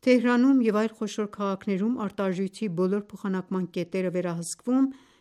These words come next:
և լիցենզավորված են կենտրոնական բանկի կողմից։ Շատ բանկեր իրենց մասնաճյուղերում առաջարկում են նաև արտարժույթի ծառայություններ։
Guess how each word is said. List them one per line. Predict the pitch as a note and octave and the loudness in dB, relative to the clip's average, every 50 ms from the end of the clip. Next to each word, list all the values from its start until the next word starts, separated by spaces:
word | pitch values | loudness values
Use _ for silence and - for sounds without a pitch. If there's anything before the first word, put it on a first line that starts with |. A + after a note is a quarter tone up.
| _ - | _ -4
և | G3 G3 F#3+ G3 F#3+ F3+ F#3 | -2 0 2 2 0 0 -2
լիցենզավորված | F3 G3 F#3+ - - G#3 G3 F3+ D#3+ G3 F#3 E3+ F#3 F3+ F3 D#3+ F#3 F#3 F#3 - - | -4 -4 -4 -4 -4 -2 -2 0 0 0 0 0 0 0 0 0 -2 -4 -4 -4 -4
են | G3+ G3+ F#3+ | -4 -4 -4
կենտրոնական | G3 F#3+ F#3+ F3 F#3 F#3 F3+ F3 F3 E3+ - F3+ F3+ F3+ | -2 -4 -4 -2 -2 -2 -2 -2 -4 -4 -4 -4 -4 -2
բանկի | E3+ F3 E3+ E3 E3 - E3 | -2 -2 -4 -4 -6 -8 -10
կողմից։ | E3+ - F3 E3+ E3+ E3 E3 E3 E3 - - _ _ _ | -6 -4 -4 -4 -4 -4 -8 -8 -8 -10 -16 _ _ _
Շատ | _ - - - A3+ A3 A3 A3 A3 | _ -8 -2 0 2 2 2 0 -2
բանկեր | F3+ G3 G3+ G3 F#3+ E3+ F3+ - A#3 B3+ C4 C4 C4 - _ _ _ _ _ - | -2 -2 0 0 0 -2 -2 0 0 0 0 0 -4 -8 _ _ _ _ _ -4
իրենց | G#3 G#3 G#3 G#3+ A3 A3 - | 0 2 2 4 2 2 -2
մասնաճյուղերում | - G#3+ G3+ - - G#3 G3+ G3+ - F#3+ F#3 G3 G3 F#3+ G3+ A3+ B3 C4 | -2 -4 -4 -2 -4 -6 -6 -4 -4 -4 -2 0 0 0 2 0 0 0
առաջարկում | C4 F#3+ F#3+ G3 F#3+ - G#3+ G3+ F#3 F3+ - - G#3 G3+ | -2 -2 -2 -2 -4 -4 -4 -4 -4 -4 -4 -4 -2 0
են | G3+ G3 | 0 0
նաև | F#3+ F#3+ F#3+ A3 B3 C4+ C4 - _ _ _ _ _ - | 0 0 0 0 -2 -2 -4 -8 _ _ _ _ _ -6
արտարժույթի | - G3 G3+ G3+ - G3+ F#3+ F#3 D#3+ F#3 F#3 F3 - - A3+ | -4 -4 -2 -2 0 0 0 0 0 -2 -4 -4 -4 -8 -8
ծառայություններ։ | G#3+ - G3+ F3 E3+ E3+ E3 E3 E3 - - - E3 D3+ E3 D#3 D3+ | -6 -4 -4 -2 0 0 -2 -2 -4 -6 -6 -6 -4 -4 -4 -6 -8